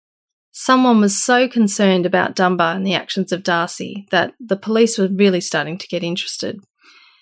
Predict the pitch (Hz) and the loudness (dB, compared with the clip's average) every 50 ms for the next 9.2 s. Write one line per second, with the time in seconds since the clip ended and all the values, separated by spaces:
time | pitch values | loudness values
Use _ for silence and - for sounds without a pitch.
0 | _ _ _ _ _ _ _ _ _ - 262 262 254 - 277 262 - - - - | _ _ _ _ _ _ _ _ _ 0 2 2 2 2 2 0 0 -2 -2 0
1 | 277 - - - - 320 302 285 262 208 - - - - 220 202 196 202 185 196 | 0 0 -2 -2 0 2 4 4 4 4 2 0 -2 0 0 2 2 0 0 2
2 | 208 180 175 180 175 - 190 180 190 170 - _ - - 233 254 247 - - 214 | 2 2 2 0 -2 -2 -2 0 0 -2 -2 _ -4 0 0 0 0 0 -2 -2
3 | 196 - - - - 226 202 - - 233 226 226 226 214 - 175 - - - - | -2 -2 -4 -6 -4 -4 -2 -2 0 -2 0 0 -2 -4 -2 -2 -2 -2 -2 -2
4 | - - 233 254 294 - - - - - 160 - - 226 - - - 226 226 233 | 0 0 0 0 0 -4 -4 -12 -6 -6 -4 -4 -4 -4 -4 -2 0 0 0 2
5 | 254 240 226 - - 220 226 - - - 220 214 233 240 226 - 240 220 214 208 | 2 2 2 2 4 2 2 2 2 0 2 2 2 0 0 2 2 4 4 4
6 | 214 220 226 226 220 196 190 196 - - 220 220 214 - - 185 170 185 - 190 | 4 4 4 4 2 0 0 0 0 0 0 0 0 0 -2 -2 -2 -4 -6 -8
7 | 180 - 196 202 202 175 165 202 202 _ - - 220 240 247 240 233 233 226 - | -2 0 2 2 2 2 0 -4 -12 _ -4 0 2 4 4 4 2 0 0 0
8 | 208 208 202 202 196 196 196 202 190 190 185 185 185 196 - 202 190 196 196 190 | 0 0 0 2 2 2 2 2 2 2 -2 -2 -4 -4 -2 0 2 2 2 2
9 | 180 - - 202 | 0 -4 -8 -10